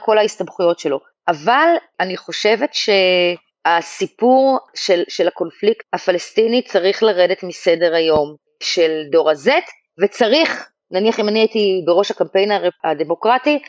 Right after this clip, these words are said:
הייתי הולכת חזק על האמירות האנטי-פרוגרסיביות, אה, של טראמפ, בהינתן שזה טראמפ, אוקיי? אבל נקודת המוצא שלי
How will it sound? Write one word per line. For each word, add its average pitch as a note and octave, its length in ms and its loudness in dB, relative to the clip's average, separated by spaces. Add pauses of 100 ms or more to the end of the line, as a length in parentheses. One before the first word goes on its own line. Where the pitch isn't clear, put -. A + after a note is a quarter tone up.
(340)
הייתי A3+ 580 2 (280)
הולכת G#3 440 0
חזק F#3 500 -2
על A3 140 4
האמירות F3 440 0
האנטי-פרוגרסיביות, D#3+ 1300 -4 (140)
אה, D#3 100 0
של - 160 -6
טראמפ, F#3 320 0 (120)
בהינתן F3+ 520 0
שזה E3 220 -6
טראמפ, C#3+ 380 -4 (240)
אוקיי? A#3+ 460 0 (220)
אבל G#3+ 360 2 (380)
נקודת A3 340 2
המוצא B3+ 280 2
שלי C4+ 380 0